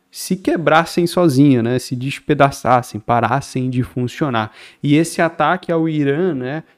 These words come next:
esse ataque foi direcionado pelo governo americano, ocorreu entre dois mil e nove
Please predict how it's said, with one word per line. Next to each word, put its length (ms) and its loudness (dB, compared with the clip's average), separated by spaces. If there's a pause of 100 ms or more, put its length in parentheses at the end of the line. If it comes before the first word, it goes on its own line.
esse 240 -10
ataque 400 -6
foi 220 -6
direcionado 840 -2
pelo 260 0
governo 320 0
americano, 640 0
ocorreu 460 2
entre 320 -2
dois 200 0
mil 200 0
e 40 0
nove 460 0